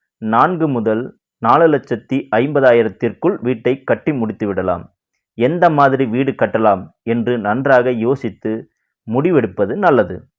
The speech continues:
நான் சொன்னது ஒரு தோராயமான கணக்கு மட்டுமே. நீங்கள் வாங்கும் பொருட்களின் விலை மற்றும் உங்கள் ஊரில் ஆட்களின் கூலி, இதை பொறுத்து இந்த செலவுகள் கூடலாம்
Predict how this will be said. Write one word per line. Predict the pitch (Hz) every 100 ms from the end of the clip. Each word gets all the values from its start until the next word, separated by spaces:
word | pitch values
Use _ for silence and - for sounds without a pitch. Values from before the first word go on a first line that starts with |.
| _ _ _ -
நான் | 117 143 190 185
சொன்னது | - 135 143 127 156 131
ஒரு | 131 139 156 _
தோராயமான | 135 156 175 160 135 120 113 139
கணக்கு | 127 127 135
மட்டுமே. | 123 98 95 92 82 - _ _ _
நீங்கள் | 123 165 175 175 156
வாங்கும் | 123 135 131 151 147
பொருட்களின் | - 139 147 - 131 147 107
விலை | 123 147 170 - 117
மற்றும் | 107 - 110 131 - _ _ -
உங்கள் | 123 165 165 160 123
ஊரில் | 143 151 156 156 - 113
ஆட்களின் | 156 - 170 139 147 143
கூலி, | - 139 135 127 143 123
இதை | 131 175
பொறுத்து | 151 123 113 - 113 131 - _ _ _ -
இந்த | 143 180 185
செலவுகள் | - 131 139 117 131 160
கூடலாம் | - 147 131 110